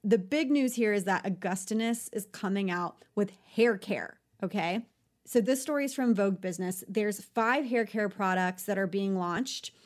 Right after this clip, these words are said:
that include a shampoo and conditioner, a leave-in treatment, a hair oil, and a scalp treatment. The prices range from fifty to eighty dollars.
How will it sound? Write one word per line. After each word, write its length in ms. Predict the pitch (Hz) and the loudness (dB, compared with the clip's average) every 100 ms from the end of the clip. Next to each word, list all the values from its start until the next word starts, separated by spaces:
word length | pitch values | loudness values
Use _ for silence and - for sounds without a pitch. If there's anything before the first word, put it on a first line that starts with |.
| _ - _ | _ -20 _
that 300 | 208 208 185 - | -2 0 0 0
include 480 | 226 - 214 202 196 | -4 0 2 2 2
a 60 | 202 | -4
shampoo 460 | - 190 185 240 | -4 -4 -2 0
and 100 | 285 | 0
conditioner, 520 | 294 302 214 - 202 202 | 0 0 0 -2 -2 -2
a 100 | 190 | -2
leave-in 400 | 190 214 247 254 | -2 -2 0 0
treatment, 420 | - 202 202 170 | 0 -2 -2 0
a 60 | |
hair 400 | 180 165 220 233 - | -2 -2 0 0 0
oil, 500 | 220 233 240 202 180 - | 0 2 2 2 0 -2
and 140 | 196 | -4
a 40 | 175 | -4
scalp 460 | - - 196 196 | -8 -2 -2 -2
treatment. 480 | - 202 185 185 175 - - - _ | -6 -8 -4 -4 -6 -12 -20 -20 _
The 80 | 208 | -4
prices 440 | - 240 233 247 | 2 2 2 -2
range 320 | 226 226 226 | 0 0 0
from 120 | 196 202 | 0 0
fifty 300 | 220 214 247 | 0 0 -2
to 80 | |
eighty 220 | 240 226 226 | 0 0 2
dollars. 500 | 180 175 175 180 | 0 0 0 -4